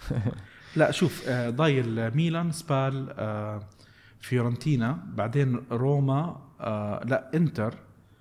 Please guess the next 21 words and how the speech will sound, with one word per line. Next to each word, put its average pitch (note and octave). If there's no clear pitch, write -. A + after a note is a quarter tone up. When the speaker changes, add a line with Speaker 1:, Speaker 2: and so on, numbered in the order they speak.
Speaker 2:
آه، G#2+
تورينو، C3+
روما، C3+
أتلانتا، D#3
ومباراة B2+
الأخيرة D3+
برا B2
ملعبك. F2
Speaker 1:
طيب، A2+
نحن B2
عنا C3+
بعد C#3
تمن C#3+
مباريات. A2
Speaker 2:
تمن G#2
مباريات. G#2+
Speaker 1:
يعني A2
إذا، A2
إذا B2+
بنربح، C#3+
آه، A#2